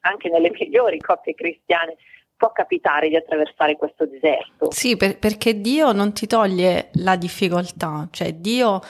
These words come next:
Speaker 2: non ti toglie la malattia, Dio non ti toglie la crisi matrimoniale, Dio non ti toglie una separazione, Dio sta lì con te, cioè Dio non si è tolto la croce, ma è, stava con noi.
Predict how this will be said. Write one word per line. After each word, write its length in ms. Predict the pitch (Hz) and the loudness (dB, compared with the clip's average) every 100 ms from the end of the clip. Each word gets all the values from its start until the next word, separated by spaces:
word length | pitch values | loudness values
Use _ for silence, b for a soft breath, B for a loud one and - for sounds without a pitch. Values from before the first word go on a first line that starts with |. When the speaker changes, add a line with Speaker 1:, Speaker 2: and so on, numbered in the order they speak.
| B B B | B B B
Speaker 2:
non 160 | 202 208 | -2 -2
ti 120 | 208 | 0
toglie 760 | 220 226 208 196 190 190 185 | 2 2 2 2 4 4 4
la 120 | 185 | 2
malattia, 880 | 185 185 180 - - 208 226 214 196 | 2 0 -2 -6 -4 0 2 2 2
Dio 240 | 185 190 220 | 0 0 0
non 160 | 196 | 0
ti 140 | 190 196 | -4 -2
toglie 720 | 196 196 196 185 185 185 180 | 0 2 0 -2 0 0 0
la 120 | 180 | -2
crisi 300 | - 202 - | -2 -4 0
matrimoniale, 1080 | 196 190 190 180 190 202 202 202 190 185 185 | 0 0 0 2 2 4 4 4 4 4 2
Dio 140 | 180 214 | 2 0
non 120 | 196 | 0
ti 120 | 190 | -2
toglie 260 | 185 220 196 | 2 2 2
una 120 | 180 | 0
separazione, 920 | 180 185 175 170 - - 165 160 170 - B B B | 0 0 0 -2 -2 0 0 0 -2 -6 B B B
Dio 300 | B 196 285 294 | B 2 2 2
sta 180 | - | 2
lì 180 | 180 220 | 0 0
con 300 | - 165 165 | -2 -4 -2
te, 280 | - 180 151 _ _ _ B B | -2 -2 -2 _ _ _ B B
cioè 160 | 208 | 0
Dio 160 | 196 285 | 2 4
non 140 | 240 | 4
si 100 | 226 | 2
è 100 | 220 | 0
tolto 340 | - 175 180 185 | 0 0 0 0
la 120 | 175 | 0
croce, 680 | - 175 160 - 170 156 _ _ | 0 -2 -2 -2 -4 -4 _ _
ma 260 | 196 196 - | -2 0 -2
è, 160 | - | -2
stava 400 | 208 - 185 208 | -2 2 2 2
con 200 | 196 170 | 0 -2
noi. 400 | 170 180 170 160 | 0 2 0 -2